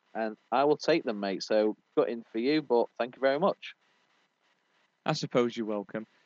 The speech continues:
Speaker 2: Um, I trust you to keep, um, a list of those then, and we can review them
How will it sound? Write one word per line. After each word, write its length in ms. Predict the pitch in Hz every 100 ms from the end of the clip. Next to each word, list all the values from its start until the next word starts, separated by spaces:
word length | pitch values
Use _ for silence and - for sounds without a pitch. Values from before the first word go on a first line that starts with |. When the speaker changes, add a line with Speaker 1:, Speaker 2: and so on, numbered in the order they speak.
| _
Speaker 2:
Um, 300 | - 151 156 143
I 120 | 160
trust 300 | - 185 -
you 120 | 170
to 140 | -
keep, 340 | 151 180 165 160
um, 260 | 156 151
a 60 | 135
list 260 | 156 156 -
of 100 | 139
those 220 | 156 151
then, 160 | 160
and 120 | 156 151
we 80 |
can 200 | 147 160
review 320 | 147 143 160 151
them 400 | 160 156 139